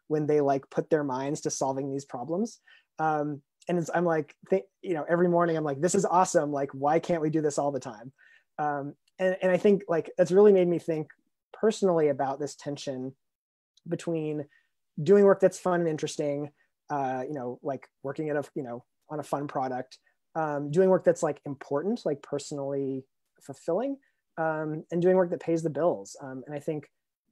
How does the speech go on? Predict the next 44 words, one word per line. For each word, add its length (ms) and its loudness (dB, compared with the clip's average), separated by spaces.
some, 340 -2
you 60 -2
know, 140 -4
for 320 -2
some 200 2
people 180 6
don't 200 0
have 120 -4
the 80 -2
luxury 500 -2
to, 80 -2
like, 260 -8
make 300 -8
those, 460 -2
like, 160 -12
choices 580 -6
because 640 -6
they 200 -6
are, 500 -6
you 80 -6
know, 80 -8
really 260 -4
focused 420 -8
on 240 -12
the 80 -6
day-to-day. 580 -10
Um, 180 -18
and, 180 -12
but 160 -8
for, 320 -4
for, 100 2
I 20 4
think 220 2
particularly 400 0
for 140 -6
entrepreneurs 600 -8
who 80 -10
do 540 -2
have 320 -6
that 260 -8
privilege 340 -2
and 100 -8
that 120 -18
freedom, 500 -4